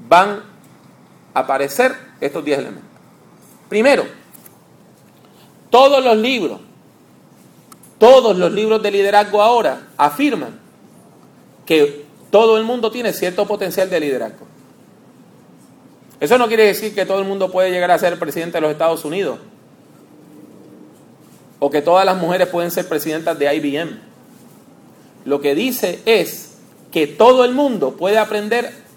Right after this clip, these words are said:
a dirigir y que todo el mundo puede aprender a ser un líder en algún área de la vida. A lo mejor usted no va a llegar a ser presidente de los Estados Unidos,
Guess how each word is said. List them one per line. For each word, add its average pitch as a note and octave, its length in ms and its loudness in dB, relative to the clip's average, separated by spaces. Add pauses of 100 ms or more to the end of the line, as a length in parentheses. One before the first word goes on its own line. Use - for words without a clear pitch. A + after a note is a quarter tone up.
(120)
a D3+ 140 2
dirigir E3+ 640 -2 (380)
y C#3+ 100 -6
que D3 180 -2
todo A#3+ 300 2
el A#3+ 80 -2
mundo C4 340 -2
puede G3 160 0
aprender G#3+ 360 -2
a G#3+ 80 0
ser A#3 180 -4
un G#3+ 180 -6
líder A#3 280 -2
en C3 100 -6
algún C3 240 -8
área F#3 200 -4
de C3 60 -6
la A2+ 120 -10
vida. A2 220 -12 (1400)
A B2+ 100 -4
lo C#3 80 -2
mejor C#3+ 220 0
usted E3 200 0
no D#3+ 100 0
va D#3+ 80 4
a D#3 40 2
llegar D#3+ 260 0
a D#3 120 0
ser E3+ 140 -2
presidente D#3+ 340 -4
de D#3+ 60 -4
los D#3+ 100 0
Estados E3 280 -2
Unidos, C#4 420 0